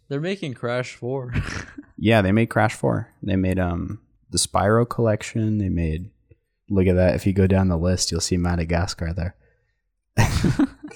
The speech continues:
Speaker 2: Um, they did Madagascar two on the three sixty. They did some
Speaker 1: Nice.
Speaker 2: really weird games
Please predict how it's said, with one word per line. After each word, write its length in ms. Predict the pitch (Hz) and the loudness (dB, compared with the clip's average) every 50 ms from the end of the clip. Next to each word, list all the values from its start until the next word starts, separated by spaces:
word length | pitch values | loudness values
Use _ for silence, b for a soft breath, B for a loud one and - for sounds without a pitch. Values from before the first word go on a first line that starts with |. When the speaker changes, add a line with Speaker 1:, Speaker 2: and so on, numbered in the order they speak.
| B B B B B B B B B B B B _ _ _ _ _ - | B B B B B B B B B B B B _ _ _ _ _ -4
Speaker 2:
Um, 540 | 87 80 76 76 73 76 80 78 78 76 - | -2 -2 -2 -2 -4 -4 -4 -4 -6 -6 -6
they 180 | 82 92 92 87 | 0 2 2 4
did 320 | 82 90 85 85 82 82 | 4 4 4 4 2 2
Madagascar 1000 | 90 92 95 90 95 98 98 87 98 92 90 90 - - - 92 85 85 85 80 - | 2 2 4 4 4 4 2 2 2 2 2 2 0 0 0 0 0 0 0 -2 -4
two 420 | - - - 92 90 95 95 98 92 | -2 0 2 4 4 4 4 4 2
on 140 | 87 85 85 | 0 0 -2
the 80 | 82 80 | -2 0
three 240 | - 98 95 98 92 | 2 2 4 4 4
sixty. 600 | - - 92 92 - - - - 104 107 104 - _ _ _ _ _ _ _ _ _ _ _ _ _ _ _ _ _ _ _ _ _ _ _ _ _ _ _ _ _ _ _ _ _ _ _ _ - | 2 2 0 0 0 -2 -2 0 0 0 0 -2 _ _ _ _ _ _ _ _ _ _ _ _ _ _ _ _ _ _ _ _ _ _ _ _ _ _ _ _ _ _ _ _ _ _ _ _ -4
They 80 | 87 | 0
did 160 | 98 123 139 - | 0 2 2 2
some 220 | - 135 104 90 | 2 2 2 4
Speaker 1:
Nice. 80 | 87 92 | 4 4
Speaker 2:
really 240 | 98 101 104 101 | 6 6 6 6
weird 600 | 95 82 76 76 80 82 85 85 85 85 80 85 82 | 6 4 4 4 4 4 6 6 4 4 2 0 -2
games 520 | 82 80 78 78 76 76 73 - - - | -2 -2 -2 -2 -4 -6 -6 -8 -10 -10